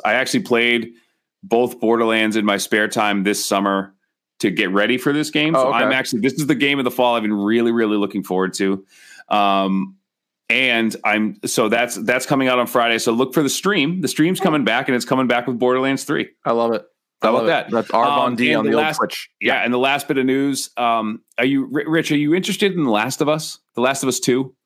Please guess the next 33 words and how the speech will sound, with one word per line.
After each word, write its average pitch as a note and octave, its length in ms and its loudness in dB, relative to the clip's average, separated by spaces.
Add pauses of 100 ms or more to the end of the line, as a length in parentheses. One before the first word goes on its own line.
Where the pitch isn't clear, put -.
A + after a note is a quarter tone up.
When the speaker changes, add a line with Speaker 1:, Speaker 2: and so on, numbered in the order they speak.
Speaker 2:
I G2 140 0
am A#2+ 260 0
interested. A2 480 -2 (580)
Speaker 1:
Did A2 180 -2
you D3+ 120 2
know A#2+ 600 0 (200)
that A2+ 200 0
they B2 120 4
are A#2 180 0
timing D3+ 680 0
their B2 600 2
release? A#2 720 -2
They're, B2+ 320 2
they're B2+ 380 0
gonna D3 160 2
release C3+ 360 0
some C3+ 540 0 (480)
more C#3+ 300 4
information, C3+ 760 0
some A#2+ 200 -2
more B2 200 2
gameplay, B2 720 0
some A#2 160 -2
stuff, A#2+ 240 -2
like, A#2+ 140 0
a A#2+ 80 2
lot B2+ 180 2
of D#3 60 0
more D3 160 2
information C3+ 420 0
about A#2+ 200 0
this A#2+ 120 -4
game A#2 340 -2